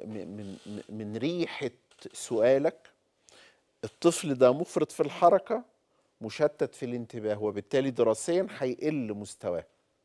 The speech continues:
وبالتالي الحاجة السهلة بالنسبة له اللعب، فهينتشر وهيجري ويتنطط ويكسر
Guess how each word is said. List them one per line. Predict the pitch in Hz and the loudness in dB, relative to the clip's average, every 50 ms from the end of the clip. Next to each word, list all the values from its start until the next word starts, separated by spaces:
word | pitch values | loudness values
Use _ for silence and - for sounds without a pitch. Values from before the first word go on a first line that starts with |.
| _ _ _ _ _ _ _ _ _ _ _ - - _ - | _ _ _ _ _ _ _ _ _ _ _ -20 -20 _ -4
وبالتالي | 98 104 95 107 - _ - - 120 120 120 113 107 107 101 - - 101 | -2 -2 -2 -2 -6 _ 2 4 6 6 6 4 2 -4 -8 -10 -12 -12
الحاجة | 104 - 113 - 135 131 123 113 113 | -12 -10 -6 -2 0 0 0 0 -2
السهلة | 90 - - - - 143 143 143 123 107 | -4 -4 -6 -2 0 0 0 0 -2 -4
بالنسبة | 101 104 104 104 101 95 87 - - 98 | -4 -6 -8 -8 -8 -10 -10 -6 -6 -4
له | 104 120 131 | -4 -4 -4
اللعب، | 143 156 190 190 196 - _ _ _ _ _ _ _ _ _ _ _ _ _ _ _ _ _ _ | 0 2 2 2 0 -6 _ _ _ _ _ _ _ _ _ _ _ _ _ _ _ _ _ _
فهينتشر | - - - - - 110 101 101 101 92 - - 117 120 - - - 139 113 104 - _ _ _ _ _ _ _ _ _ _ _ _ _ _ _ _ _ - | -6 -6 -4 -4 -2 -4 -4 -4 -4 -6 -2 0 0 0 2 2 2 2 2 0 -4 _ _ _ _ _ _ _ _ _ _ _ _ _ _ _ _ _ -8
وهيجري | - - 113 107 110 120 120 120 117 127 127 123 117 104 - - - | -4 -2 0 2 2 0 0 0 -2 -2 -2 -2 -4 -6 -8 -12 -10
ويتنطط | - - - _ - 110 113 139 - - - 131 123 - - - | -8 -8 -8 _ -2 0 0 0 0 0 0 0 0 0 -2 -8
ويكسر | 104 113 - - - - 110 | -6 -6 -6 -6 -6 -6 -6